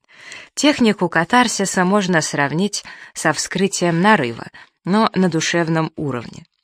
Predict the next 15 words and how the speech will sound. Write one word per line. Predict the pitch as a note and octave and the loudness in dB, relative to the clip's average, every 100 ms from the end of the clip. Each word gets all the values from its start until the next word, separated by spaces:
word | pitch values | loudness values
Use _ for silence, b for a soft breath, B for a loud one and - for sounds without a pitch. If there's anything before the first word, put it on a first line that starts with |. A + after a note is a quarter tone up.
| _ B B B B | _ B B B B
Застарелые | D3 F3+ - D#3 D3+ C3+ B2+ | -4 -2 0 2 2 2 0
обиды, | B2+ E3+ A#3 F3 | 0 0 0 0
травмы, | E3 D3 F3+ G3 D#3+ D#3 | 0 0 2 2 0 -2
убеждения, | C#3 C3 A#2+ C#3 F#3 G#3 F#3 E3+ | -2 -2 -4 -2 0 2 0 0
ими | E3 | -2
созданные, | - E3+ D#3+ D3 D3 D3 C#3+ B B B | -2 -4 -4 -4 -4 -4 -8 B B B
накапливаются, | G#3+ G3 A#3 - D#3 C3 A#2 - C3 | -4 2 2 4 0 0 -2 -4 -4
раздувают | C#3 C#3 D3+ F#3+ G3 D#3+ | -4 -2 0 2 2 0
этот | B2+ - - | -6 -14 -8
гнойник. | C3+ C3+ C#3 B2 - B B B - | -4 -2 -4 -8 -14 B B B -4
Он | A3+ | 0
не | G#3 | 2
дает | E3+ E3 G3 | 4 4 2
вам | D#3 D3+ | 0 -2
покоя, | - B2 - E3 D3+ - | -2 -6 -4 -2 -2 -4